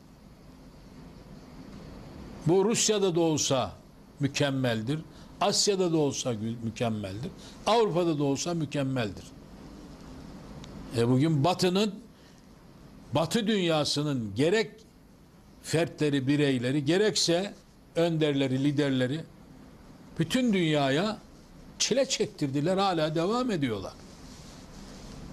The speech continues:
Demokrasi diyerek insanların elindekini, avucundakini, yerin altındakini, üstündekini ellerinden alıp gidiyorlar. Bir Afrikalı yazar diyor ki,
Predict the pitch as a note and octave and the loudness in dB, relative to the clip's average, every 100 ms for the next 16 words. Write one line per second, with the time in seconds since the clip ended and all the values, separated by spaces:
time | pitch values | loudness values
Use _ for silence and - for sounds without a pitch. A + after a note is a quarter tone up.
0 | - - - - - G3+ A3+ C#3 F3 - | -16 -16 -14 -4 2 4 4 4 2 2
1 | D3 D3+ D#3+ G#3 G3 D#3 - D#3 D#3 E3+ | 2 2 4 2 0 0 2 2 2 0
2 | F#3+ E3 D3 C#3+ B2 A#2 C#3 B2+ D3 F3+ | 0 2 2 2 0 0 0 2 4 4
3 | D#3 D#3+ C#3 B2+ C#3 D3+ A#3+ B3 - - | 2 2 2 0 0 0 0 -2 -10 -20
4 | - - - - - - - - D3+ G3 | -20 -20 -18 -18 -18 -18 -6 2 4 4
5 | A#3 G#3+ F3+ F3 E3+ D#3+ G#3 A3 A3 G3 | 4 2 2 0 0 0 0 0 0 2
6 | G3+ G3+ G3+ A3+ C4+ B3+ - - - G#3+ | 2 2 2 2 2 0 -6 -6 0 2
7 | G3+ F3 D#3 D#3 C#3 A#2+ A2+ - G#2 A2 | 2 2 2 0 0 -2 -4 -6 -4 -2
8 | G#2+ A#2+ B2+ A#2 E3+ A3 F3 B2 E3 - | 0 0 0 0 0 2 -2 -2 -6 -2
9 | D3+ C#3 A2 - - - - C3+ C3 D3+ | 0 0 -4 -10 -20 -12 0 0 4 2
10 | D3 C#3+ C#3 G3+ G#3 A3+ A#3 | 2 0 2 2 2 -2 -2